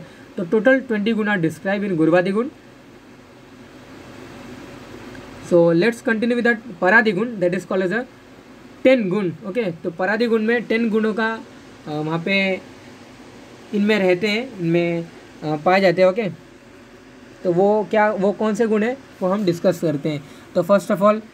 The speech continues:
हम श्लोक देख लेते हैं उसका, ओके। तो there are ten, अ, sorry, अ, टेन गुण मैंने just बताया कि टेन गुण इनके अंदर रहते हैं। ये टेन गुणों को कौन से गुण पाए जाते हैं उनको बताने के लिए मैंने यहाँ पे आपके लिए श्लोक लिखा है। तो परत्व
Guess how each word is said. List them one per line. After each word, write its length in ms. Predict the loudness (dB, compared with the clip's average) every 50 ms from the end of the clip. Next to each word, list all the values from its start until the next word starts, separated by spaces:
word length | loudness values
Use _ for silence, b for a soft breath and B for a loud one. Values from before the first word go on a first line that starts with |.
| -20 -20 -20 -12 -4
हम 240 | -2 -2 -2 -2 -4
श्लोक 320 | -8 -4 -2 0 2 2
देख 160 | 2 2 2 4
लेते 180 | 2 2 2
हैं 80 | 2 0
उसका, 260 | -2 -2 -2 -2 0
ओके। 200 | 0 -2 -4 -6 -8 -10 -14 -18 -20 -20 -20 -20 -20 -20 -20 -20 -20 -20 -20 -20 -20 -20 -20 -20 -20 -20 -20 -20 -20 -20 -16 -14 -14 -14 -10 -2 2
तो 320 | 4 4 4 6 4 4 2
there 320 | 2 2 2 4 4 2
are 200 | 0 -2 -2 0
ten, 300 | 0 0 0 -2 -6 -6
अ, 140 | -4 -4 -2
sorry, 300 | 0 0 0 0 0 -2
अ, 60 | -4 -8 -8 -4 -2 -2 0 0 -2 -2 -2 -2 -2 -4 -4 -4 -4 0
टेन 200 | 0 2 4 4
गुण 120 | 4 4
मैंने 180 | 4 2 2 2
just 180 | 2 2 2
बताया 300 | 2 2 2 2 2 0
कि 160 | -2 -2 -4 -2
टेन 240 | 0 0 0 0
गुण 140 | 2 0 2
इनके 200 | 0 0 0 0
अंदर 160 | 0 2 2
रहते 180 | 2 2 2 0
हैं। 100 | -2 -2 -4
ये 180 | 0 2 2 4
टेन 280 | 4 2 0 0 0
गुणों 240 | 0 0 2 0 0
को 140 | 0 -2 -4
कौन 300 | -4 -4 -2 0 0 0
से 120 | 0 0
गुण 220 | 0 0 0 0 -2 -4 -6 -2
पाए 140 | 0 2 2
जाते 180 | 2 2 2
हैं 120 | 0 -4 -4 B B B B B B B B 0
उनको 300 | 2 2 4 6 4 4
बताने 320 | 4 4 2 2 0 2
के 80 | 0 0
लिए 100 | 0 0
मैंने 180 | 2 2 2
यहाँ 100 | 2 0
पे 220 | 0 0 -2 -2 -6 -8 -6
आपके 240 | -6 -6 -2 0 2
लिए 160 | 2 2 2
श्लोक 280 | 0 0 0 0 2 4
लिखा 220 | 2 2 2 2
है। 340 | 0 0 -2 -4 -10 -20 -20 -12 -4 -2
तो 80 | -2
परत्व 580 | 2 4 4 4 4 4 2 2 0 0 0